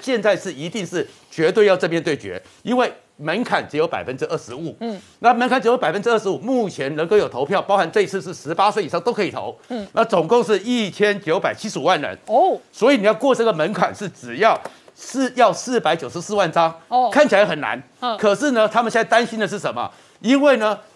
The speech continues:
Speaker 1: 上次选总统的时候，
Speaker 2: 嗯。
Speaker 1: 韩国瑜都可以五百五十二万票。
Speaker 2: 对。
Speaker 1: 所以如果现在是一个蓝绿对决，
Speaker 2: 对。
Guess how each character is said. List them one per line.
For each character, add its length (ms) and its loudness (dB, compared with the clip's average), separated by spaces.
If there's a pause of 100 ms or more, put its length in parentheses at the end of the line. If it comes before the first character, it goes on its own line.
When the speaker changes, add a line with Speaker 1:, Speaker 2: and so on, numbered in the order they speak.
(100)
Speaker 1:
上 380 2
次 160 -2
选 240 -2
总 140 -4
统 160 -4
的 60 -4
时 140 -10
候， 360 -4
Speaker 2:
嗯。 200 -6
Speaker 1:
韩 240 2
国 200 4
瑜 60 0
都 120 2
可 140 0
以 400 0
五 60 -6
百 140 0
五 80 -2
十 100 -12
二 60 -2
万 180 0
票。 300 -2
Speaker 2:
对。 220 2 (260)
Speaker 1:
所 160 4
以 40 6
如 160 0
果 100 0
现 180 0
在 100 -2
是 80 -6
一 100 -8
个 100 2
蓝 220 0
绿 100 -2
对 180 2
决， 200 -6
Speaker 2:
对。 180 2